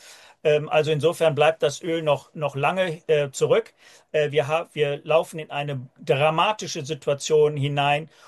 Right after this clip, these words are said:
und damit ist im, im, und zwar Ölversorgungssituation hinein. Die Lager, die leeren sich. Äh, man hat die strategische Reserve bereits ange-, äh, angestochen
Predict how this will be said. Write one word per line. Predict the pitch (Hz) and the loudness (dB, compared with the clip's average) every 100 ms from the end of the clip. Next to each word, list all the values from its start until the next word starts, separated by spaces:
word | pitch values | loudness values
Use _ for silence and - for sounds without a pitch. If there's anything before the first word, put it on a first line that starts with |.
| - | -10
und | 147 139 | -4 0
damit | 143 170 | 0 -2
ist | 180 147 | -6 -6
im, | 160 151 | -6 -6
im, | 151 143 139 139 _ | -6 -4 -4 -6 _
und | 151 147 147 | -2 -2 -2
zwar | - 147 147 | 0 0 2
Ölversorgungssituation | 180 170 151 143 139 127 135 - 143 139 139 - 147 139 | 0 2 2 4 2 0 -8 -8 -6 -2 -4 0 0 0
hinein. | 131 131 131 160 151 | -2 0 0 0 -2
Die | 131 | 0
Lager, | 139 147 143 | 2 4 2
die | 131 | -2
leeren | 127 143 156 165 | -4 2 2 0
sich. | 151 170 - - - - - | -6 -8 -10 -18 -20 -14 -2
Äh, | 143 | 0
man | 135 143 | 0 0
hat | 143 - | 0 -2
die | 135 | -4
strategische | - 147 143 151 139 - 131 | -6 -2 -2 -2 -4 -4 -2
Reserve | 135 151 156 156 | 2 2 2 0
bereits | 156 143 160 143 - | 0 2 2 2 -4
ange-, | 156 156 151 147 156 | -6 0 0 0 -4
äh, | - 151 156 | -4 -4 -4
angestochen | 160 160 156 - 160 170 156 | -6 -8 -6 2 2 2 -10